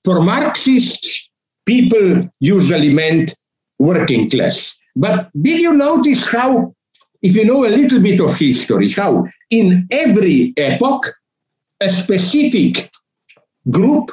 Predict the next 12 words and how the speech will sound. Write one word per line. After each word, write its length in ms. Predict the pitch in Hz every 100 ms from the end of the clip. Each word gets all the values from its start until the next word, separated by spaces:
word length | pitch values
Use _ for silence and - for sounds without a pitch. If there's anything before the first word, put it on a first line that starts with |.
| - -
of 240 | 147 - -
workers 840 | 156 185 180 262 254 - - - _ _ _ _ _ _ _ _
functioned 720 | - 208 269 254 - 226 - 185
as 160 | -
a 80 | 185
symbol 800 | 180 233 247 220 165 160 139 135
of, 400 | 147 127 - - _ _ -
"They 300 | 120 175 220
are 180 | 175 -
the 140 | 156
true 280 | 185 190 180
proletarians"? 840 | 175 135 123 131 120 92 85 -